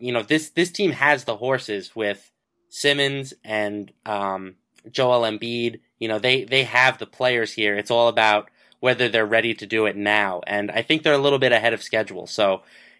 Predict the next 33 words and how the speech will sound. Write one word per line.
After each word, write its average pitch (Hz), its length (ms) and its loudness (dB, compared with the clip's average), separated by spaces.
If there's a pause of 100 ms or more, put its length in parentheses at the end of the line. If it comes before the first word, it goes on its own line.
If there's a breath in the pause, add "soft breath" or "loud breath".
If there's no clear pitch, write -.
(100)
yeah, 123 280 4 (160)
uh, 110 380 4
I 120 100 4
like 151 300 4
them. 151 360 0 (120)
I, 120 320 2
I 127 40 8
don't 143 180 4
know 135 180 6
if 127 100 2
I 127 80 6
would 117 180 -2
really 123 460 2
actually 120 480 0
<laughs> - 0 -
bet 131 320 -6
them 160 320 2 (420 soft breath)
to 123 580 0
win 127 320 0
the 135 220 0
East, 147 260 -2
but 120 80 2
I 117 100 6
think 123 260 -4
that 120 120 -4
they 120 80 2
could 107 160 -4
make 110 180 -2
a 104 60 0
little 101 180 0
bit 92 160 -4
of 90 60 -10
noise. 62 460 -14